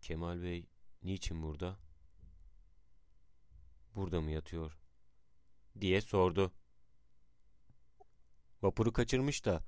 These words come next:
ondan." diye yanıtladılar. Atatürk yeniden uykuya daldı. Akşam şu bildiri yayımlandı. "Bugünü çok iyi geçirdiler.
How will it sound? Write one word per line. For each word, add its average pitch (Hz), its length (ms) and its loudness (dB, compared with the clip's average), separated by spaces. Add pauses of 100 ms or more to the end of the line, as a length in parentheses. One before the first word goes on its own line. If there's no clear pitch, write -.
(440)
ondan." 101 560 4
diye 87 220 2
yanıtladılar. 87 760 2 (3000)
Atatürk 117 500 -2 (260)
yeniden 107 360 4
uykuya 87 400 0
daldı. 92 400 4 (760)
Akşam 107 500 0 (220)
şu 110 200 -2
bildiri 87 300 0
yayımlandı. 90 680 4 (3500)
"Bugünü 101 420 2 (480)
çok - 240 2
iyi 92 120 2
geçirdiler. 87 600 2